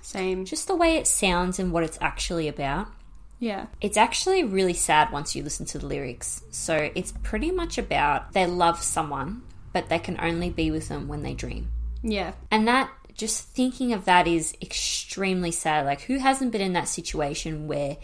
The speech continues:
Speaker 2: you have feelings for someone and maybe they don't return them,
Speaker 1: Mm-hmm.
Speaker 2: or maybe for some reason it just doesn't work out,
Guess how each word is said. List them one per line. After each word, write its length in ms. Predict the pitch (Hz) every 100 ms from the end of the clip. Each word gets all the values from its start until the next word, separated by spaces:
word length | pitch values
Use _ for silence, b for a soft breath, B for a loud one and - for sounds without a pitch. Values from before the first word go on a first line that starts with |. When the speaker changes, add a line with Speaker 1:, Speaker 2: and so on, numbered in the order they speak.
| B B B B -
Speaker 2:
you 240 | 160 160
have 200 | 160 165
feelings 480 | - 170 165 160 -
for 80 | 160
someone 800 | - 165 156 160 151 147 147 - -
and 460 | 156 139 - 135 - -
maybe 240 | 170 165
they 120 | 135
don't 200 | 135 127
return 440 | - - 254 247 240
them, 360 | 240 240 233
Speaker 1:
Mm-hmm. 460 | 226 208 208 220 233
Speaker 2:
or 400 | - 165 147 139 -
maybe 300 | 180 165 160
for 140 | -
some 280 | 185 175 165
reason 320 | 165 160 170
it 120 | 139
just 160 | - -
doesn't 240 | 151 147
work 240 | 131 127 226
out, 360 | 226 226 220